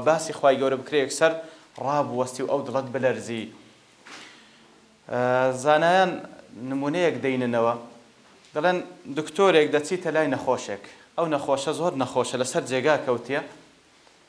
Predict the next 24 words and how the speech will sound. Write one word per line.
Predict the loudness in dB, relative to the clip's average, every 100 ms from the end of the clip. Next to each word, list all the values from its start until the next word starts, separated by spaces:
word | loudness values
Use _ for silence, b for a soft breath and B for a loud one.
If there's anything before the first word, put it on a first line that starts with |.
| _ _ 0
کاتێکەوە | 0 0 4 4 4
دکتۆرەکە | 2 4 4 6
دەچێتن | 4 2 -6 -4
فەحسی | -2 -2 -2 -2
دەکات، | 0 0 0
تەماشای | 0 0 0 0
دەکات، | 0 -2 4
زاهرەن | 4 4 0
هیچ | -2 -6
نەخۆشیەش | -4 -4 -2 -6 -2
پێوە | 2 2 2
دیار | 4 4 2
نییە | 0 -2
و | 0
کەوتیشە، | -2 -2 -4 -4 -6 -4
دەبی | -4 -4 -4
چی | -6
بی؟ | -6 -12 -18 b b b b b b b b b b _ 0
دەڵێ | 4 6 6 2 -10 -20 -20 -14 2
ئەوەی | 6 6 4
کە | 4 6 6 2
دکتۆرەکە | -4 4 4 4 2
پێهەڵدەستی | 4 2 2 0 0
یەکەم | -2 -2